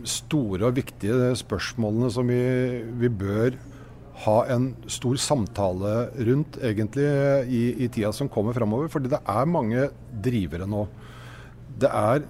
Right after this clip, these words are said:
den grønne omstillingen, det er klimautfordringen, det er globalisering, det er digitalisering og automasjon, eh, migrasjon, eh, som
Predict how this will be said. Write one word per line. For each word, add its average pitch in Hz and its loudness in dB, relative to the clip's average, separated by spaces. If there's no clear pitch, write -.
den 123 0
grønne 110 2
omstillingen, 98 0
det 95 2
er - -6
klimautfordringen, 107 -2
det 120 0
er 95 -2
globalisering, 107 0
det 107 0
er 101 0
digitalisering 101 0
og 95 -2
automasjon, 113 -2
eh, 101 0
migrasjon, 107 0
eh, 113 -2
som 135 -2